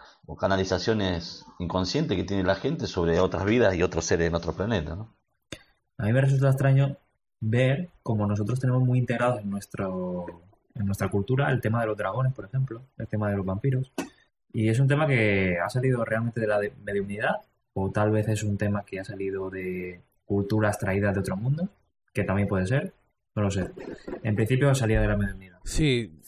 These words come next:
Speaker 3: eh, eso también, los dragones, eso me llama mucho la atención, siempre lo, siempre me llamaron la atención.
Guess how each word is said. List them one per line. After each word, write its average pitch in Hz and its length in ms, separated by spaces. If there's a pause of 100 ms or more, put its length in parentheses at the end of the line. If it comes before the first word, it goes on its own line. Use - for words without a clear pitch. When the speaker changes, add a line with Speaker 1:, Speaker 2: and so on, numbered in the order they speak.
(120)
Speaker 3:
eh, 117 420
eso 147 180
también, 143 260
los 113 120
dragones, 123 380
eso 117 100
me 110 100
llama 123 200
mucho 120 200
la 113 80
atención, 107 400
siempre 120 260
lo, 104 300
siempre 151 200
me 107 120
llamaron 113 260
la 104 60
atención. 139 480